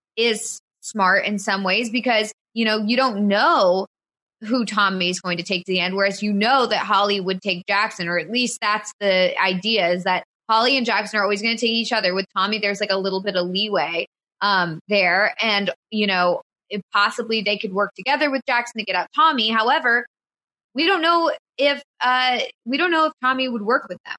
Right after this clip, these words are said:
We don't know if Tommy would go with that. We don't know what Tommy would do. And it's possible, like Brent said, that Tommy could end up joining forces with Jackson and becoming an even stronger duo than,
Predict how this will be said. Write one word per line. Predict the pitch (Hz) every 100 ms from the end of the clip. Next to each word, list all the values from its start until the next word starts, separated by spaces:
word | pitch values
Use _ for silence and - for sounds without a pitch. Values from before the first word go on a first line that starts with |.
| -
We | 190
don't | 226
know | 233 254
if | 247 -
Tommy | 185 170 165
would | 156
go | 165
with | 160 160
that. | - 160 165
We | 170
don't | 180 185
know | 208 269
what | 254 180
Tommy | 175 170
would | 160
do. | 180 - _ _
And | 202 214
it's | - 220 -
possible, | 220 247 233 226
like | 214 208
Brent | 208 220 220
said, | 269 220
that | 294 - _ _ _ -
Tommy | 220 262
could | 277
end | 247 247
up | 208
joining | 226 240 233 -
forces | 233 226
with | 247 214
Jackson | 202 262 254
and | 226
becoming | 220 233 220
an | 220
even | 220 220
stronger | 202 - 196 233 311 247 208
duo | 185 180 175 170 196 233 _ _ -
than, | 226 226 226